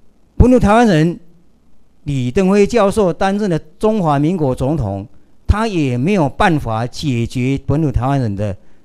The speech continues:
政治地位的问题。他很有学问啊，我的指导教授当然是学问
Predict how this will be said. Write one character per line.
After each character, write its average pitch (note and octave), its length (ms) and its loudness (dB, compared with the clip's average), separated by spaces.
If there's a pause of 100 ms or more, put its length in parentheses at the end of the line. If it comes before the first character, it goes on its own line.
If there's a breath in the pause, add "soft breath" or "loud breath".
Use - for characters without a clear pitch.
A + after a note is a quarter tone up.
(200 soft breath)
政 G#3 260 4
治 G3 220 0
地 F3 220 2
位 E3+ 120 6
的 B2+ 140 2
问 B2+ 220 2
题。 E2 220 -6 (1300)
他 C#4+ 160 0
很 C4+ 80 6
有 A3+ 120 8
学 G3 200 4
问 A#3+ 220 6
啊， G#3 240 0 (760)
我 D#3 100 2
的 G3 80 2
指 D#3+ 160 -2
导 G#3+ 160 2
教 G#3 160 2
授 G3 160 2
当 F3+ 160 2
然 D3+ 80 2
是 F#3 120 -4
学 D3 200 0
问 E3 120 2